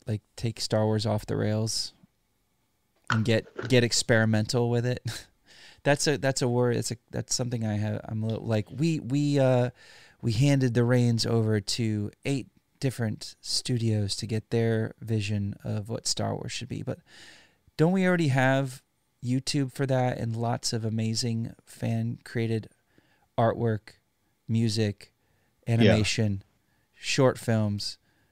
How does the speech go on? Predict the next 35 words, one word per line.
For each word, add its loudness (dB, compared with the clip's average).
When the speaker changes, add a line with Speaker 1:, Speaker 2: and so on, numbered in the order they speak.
Speaker 1:
films? 2
<laughs> -16
Don't 4
we 0
Speaker 2:
We, 10
Speaker 1:
have 6
Speaker 2:
we, 12
Speaker 1:
that 8
Speaker 2:
I 8
mean, 10
Speaker 1:
already? 8
Speaker 2:
we 2
ha-, -2
we 2
have 4
those, 6
but 0
none 4
of 0
them 2
are 2
sanctioned. 0
And -2
I -8
know 4
that 2
there 6
is 2
a -2
story 4
group -2
for -4
Lucasfilm, 0
so -2
nothing 2